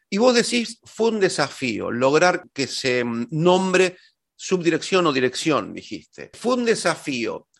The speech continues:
¿En qué consiste ese desafío? Si le podemos dar alguna ayuda, colaboración a quien nos esté escuchando. Digo, pienso en voz alta mientras vos estás pensando la respuesta. En que los distintos sectores, mandos medios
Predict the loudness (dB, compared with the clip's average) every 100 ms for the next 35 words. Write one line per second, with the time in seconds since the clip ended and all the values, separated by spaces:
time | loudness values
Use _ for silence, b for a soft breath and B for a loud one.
0 | _ _ _ _ -6 -6 -2 -4 -2 -2
1 | 0 -2 0 0 2 2 0 0 -4 -2
2 | 2 2 2 -2 _ _ _ _ -6 -2
3 | 0 4 4 4 2 4 4 2 0 0
4 | 2 2 0 0 -2 -2 0 2 2 0
5 | -2 -2 -2 -4 -4 -4 -6 -8 -10 -8
6 | -8 -8 -2 0 2 0 -6 -10 -6 2
7 | 4 2 0 0 0 0 2 2 4 2
8 | 2 0 -2 -4 0 2 2 0 -6 b
9 | b -8 -4 -2 -2 0 -2 -2 -2 0
10 | 0 0 -4 -6 -6 -6 -8 -10 -4 -2
11 | -2 -2 -2 2 4 2 -4 _ -6 0
12 | 0 -2 -8 -8 -6 -4 -4 -2 -6 -6
13 | -2 0 0 -2 -2 -2 -2 -4 -2 -2
14 | 0 0 0 -2 -8